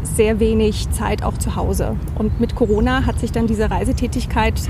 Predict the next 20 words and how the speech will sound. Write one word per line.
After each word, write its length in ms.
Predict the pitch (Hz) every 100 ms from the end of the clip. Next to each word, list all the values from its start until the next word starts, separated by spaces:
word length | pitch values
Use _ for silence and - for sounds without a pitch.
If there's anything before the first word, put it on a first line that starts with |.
| - -
von 140 | 208
einem 240 | 202 220
Tag 220 | 262 226 220
auf 80 | -
den 140 | 214
anderen 380 | 254 233 226 262
schlagartig 600 | - - 220 - 220 202 -
eingestellt 680 | 226 247 - 247 262 -
und 140 | 233 220
man 140 | 214
musste 280 | 214 - 240
viel 320 | - 240 254
mehr 280 | 254 226 233
digital 760 | 233 - - - 220 - - -
organisieren, 840 | 233 233 220 208 220 262 285 277
viel 240 | 262 - 233
mehr 140 | 226
Live-Meetings 680 | 208 208 - 254 247 254 -
auch 160 | -
abhalten, 680 | - 226 - 233 233 247 254